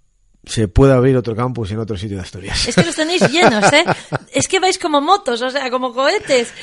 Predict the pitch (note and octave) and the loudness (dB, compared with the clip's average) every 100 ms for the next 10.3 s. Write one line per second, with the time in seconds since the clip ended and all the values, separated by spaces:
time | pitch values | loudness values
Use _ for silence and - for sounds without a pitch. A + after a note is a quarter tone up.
0 | - - A#3+ C4+ E4+ G4+ D4+ A3+ - B3 | -20 -4 -2 0 0 0 0 -2 -4 -8
1 | D#4 A3+ A3+ A#3 F4+ D#4+ C4+ C4 C4 B3+ | -6 -10 -8 -6 -2 0 0 -2 -4 -2
2 | B3 B3 A#3+ A#3 A#3+ B3 A3+ A#3 A3 - | -2 -2 -4 -6 -4 -4 -2 -2 -2 -2
3 | A3+ A3 G3+ - A3 A3 - A3 A3 G#3+ | -8 -4 -4 -4 -6 -8 -8 -4 -2 -2
4 | - - - G#3+ G#3+ G3 G#3 G3+ A3 G#3+ | -6 -20 -10 -2 -2 -2 -6 -8 -6 -4
5 | G#3 G#3 G3+ G3+ G3+ - G3 G3+ F#3 F3+ | -2 -4 -4 -6 -6 -8 -6 -6 -8 -10
6 | F#3 G3 F#3+ - - - - A3+ - A3 | -12 -10 -10 -10 -18 -20 -16 -14 -10 -10
7 | - G#3 A3 C#4+ F4+ E4 - C4+ D4+ D4+ | -8 -8 -6 -6 -6 -10 -6 -4 -4 -6
8 | E4 G#4+ _ G3+ G#3 G#3 - - C#4 A#3 | -12 -12 _ -12 -8 -10 -12 -8 -8 -6
9 | A3+ G#3 G3 - A#3+ G#3+ F#3+ F3+ F3+ - | -8 -8 -10 -8 -6 -6 -8 -8 -10 -8
10 | A3 A3+ | -8 -8